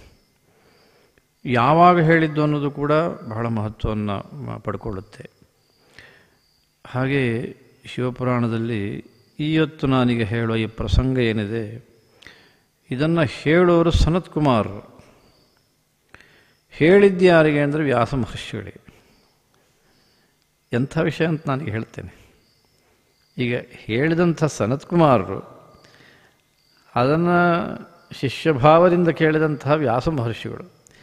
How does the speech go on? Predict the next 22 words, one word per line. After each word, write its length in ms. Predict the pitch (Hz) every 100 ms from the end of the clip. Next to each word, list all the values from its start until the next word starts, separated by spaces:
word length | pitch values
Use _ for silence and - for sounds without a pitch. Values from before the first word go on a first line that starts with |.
| - - _ _
ವ್ಯಾಸ 460 | - 87 92 113 -
ಮಹರ್ಷಿಗಳಿಗೆ 480 | 143 139 127 131 120
ಗೊತ್ತಿಲ್ಲದಿರೋದು 580 | 117 - 143 135 123
ಏನಿದೆ, 580 | 123 123 120 160 180 - 120
ಏನಿರೋದಕ್ಕೆ 360 | 135 131 135
ಸಾಧ್ಯವೇ 380 | - 127 123 131
ಇಲ್ಲ. 140 | 139 - -
ಆದರೆ 160 | 143 202
ಪಾತ್ರವನ್ನು 880 | - 110 147 202 - 214 190 175 143
ಆಯ್ಕೆ 300 | 143 - 127
ಮಾಡಿದೆ. 320 | 127 117 113
ನಮ್ಮಂಥವರಿಗೆ 720 | 107 135 165 143 151 147 131 - - - - - _ _ _ _ _
ತಲೆಗೆ 300 | - 123 139
ಸ್ವಲ್ಪ 340 | 147 - 131 -
ಹತ್ತೋದಾದರೆ 640 | - 113 - 135 127 123 107
ಹತ್ತಲಿ 840 | 143 151 - 220 143 110 - - _
ಅನ್ನೋ 240 | 143 147 127
ಕಾರಣಕ್ಕೋಸ್ಕರವೋ 1040 | - 127 135 135 - 120 - - 113 117
ಏನೋ, 340 | 139 127 117 151 - - - - _ -
ಒಟ್ಟಿನಲ್ಲಿ 340 | 113 131 123
ಪಾತ್ರ 560 | 110 110 120 139 - 143
ಮಾತ್ರ 400 | 123 107 -